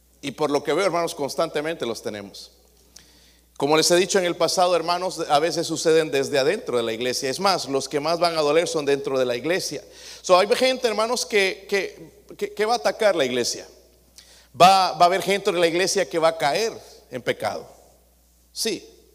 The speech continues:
Amén. Ay, es que en esa iglesia fulano hizo esto.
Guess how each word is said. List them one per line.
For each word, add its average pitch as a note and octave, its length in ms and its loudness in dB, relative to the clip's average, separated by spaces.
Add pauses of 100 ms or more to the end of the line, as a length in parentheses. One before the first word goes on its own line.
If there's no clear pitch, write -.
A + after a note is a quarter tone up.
(520)
Amén. C#3+ 380 -4 (1160)
Ay, F#3+ 240 0
es F#3 100 -2
que F#3+ 120 -6
en F3+ 60 -4
esa F#3 200 -2
iglesia F3 400 -2
fulano E3 400 -2
hizo E3+ 260 -2
esto. F3 360 -4